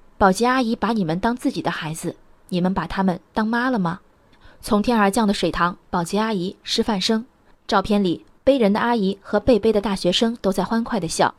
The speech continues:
我反复想象了这个场景中保洁阿姨的心情，似乎除了天然的善良和憨厚，还有别的东西。想想你每天在单位楼道里遇到的保洁阿姨，常年礼节性的点头和微笑背后，是你们彼此都知道的道不同，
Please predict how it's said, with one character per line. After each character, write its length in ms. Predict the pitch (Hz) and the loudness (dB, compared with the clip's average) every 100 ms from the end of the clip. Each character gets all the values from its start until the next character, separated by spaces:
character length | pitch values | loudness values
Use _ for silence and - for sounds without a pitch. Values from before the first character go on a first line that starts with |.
| _ - _ | _ -20 _
我 100 | - | 2
反 180 | 208 185 | 4 2
复 120 | 226 | 0
想 180 | 214 175 | 0 -2
象 160 | 190 196 | 0 2
了 120 | 180 | 2
这 120 | 220 | 0
个 80 | 190 | 0
场 220 | - 185 | 0 -4
景 160 | 202 185 | -2 -2
中 220 | 208 214 - | -2 -2 -4
保 160 | 160 | -4
洁 120 | 160 196 | -2 -2
阿 140 | 226 | -2
姨 120 | 196 | -2
的 100 | 185 | -4
心 200 | 190 185 | -4 -4
情， 240 | 180 165 151 _ _ - | -4 -6 -8 _ _ -20
似 220 | - - 226 | -6 4 4
乎 180 | 240 | 6
除 160 | 240 226 | 2 4
了 80 | 226 | 2
天 220 | - 269 | 2 0
然 120 | 214 | 0
的 80 | 226 | 0
善 220 | - 254 | 0 0
良 180 | 175 170 | 0 -2
和 140 | - | -2
憨 180 | 208 254 | -2 -2
厚， 240 | 262 226 - _ | -2 -4 -4 _
还 140 | - 202 | -4 -2
有 80 | |
别 180 | 180 160 | -2 -2
的 80 | 202 | -2
东 200 | 196 165 | -4 -6
西。 240 | - - _ _ _ - - - - | -8 -12 _ _ _ -20 -20 -20 -8
想 200 | - 208 | 0 2
想 140 | 226 | 2
你 100 | 226 | 0
每 160 | 208 170 | 0 0
天 280 | 240 220 220 | 0 0 0
在 100 | 220 | 0
单 160 | 247 | 2
位 100 | 262 | 2
楼 140 | 214 196 | 2 2
道 160 | 247 | 0
里 140 | 185 - | -2 -4
遇 80 | 202 | -4
到 140 | 190 | -4
的 80 | 175 | -4
保 160 | 160 | -6
洁 120 | 165 180 | -6 -4
阿 160 | 180 | -4
姨， 280 | 185 165 - _ - - - | -4 -6 -10 _ -20 -20 -10
常 180 | - 262 | -4 0
年 180 | 277 277 | 0 0
礼 120 | 175 | 0
节 160 | 175 | -2
性 120 | 196 254 | -2 0
的 100 | 208 | 0
点 180 | 180 | 0
头 180 | 156 208 | 0 -2
和 120 | 208 | 0
微 140 | 240 269 | 2 2
笑 180 | - 196 | 0 -2
背 140 | 185 | -2
后， 280 | - 180 - _ _ | 0 -2 -2 _ _
是 180 | - 240 | 2 4
你 100 | 208 | 6
们 180 | 196 202 | 4 2
彼 160 | 208 | 0
此 140 | 247 208 | -2 2
都 160 | 247 | 2
知 140 | 262 220 | 2 2
道 180 | 208 | 2
的 160 | 175 - - | 2 -4 -2
道 140 | 220 | -2
不 100 | 180 | -2
同， 300 | 175 160 180 | -2 0 -2